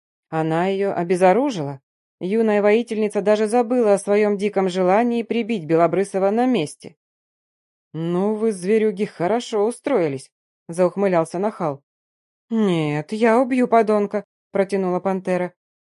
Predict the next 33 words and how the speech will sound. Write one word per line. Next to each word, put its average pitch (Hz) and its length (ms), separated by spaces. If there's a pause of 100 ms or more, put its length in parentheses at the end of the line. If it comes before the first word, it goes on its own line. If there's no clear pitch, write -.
(480)
Молниеносным 226 720
движением 254 640
оборотень 214 520
оказался 202 480
за 170 100
его 175 200
спиной. 156 560 (360)
Одна 208 300
её 240 200
рука 233 240
вцепилась 220 520
в 190 40
волосы 208 360
лазутчика, 208 720 (300)
а 202 100
другая 226 500
вновь 240 300
поднесла 208 460
сталь 190 320
к - 80
его 185 260
горлу. 151 480 (760)
«Ты 185 200
убил 185 420 (120)
моих 143 320
лучших 175 420
воинов. 170 560 (320)
Отряд 196 420
орлов 202 400
донёс, 202 480
как 180 240
было 170 240
дело. 160 400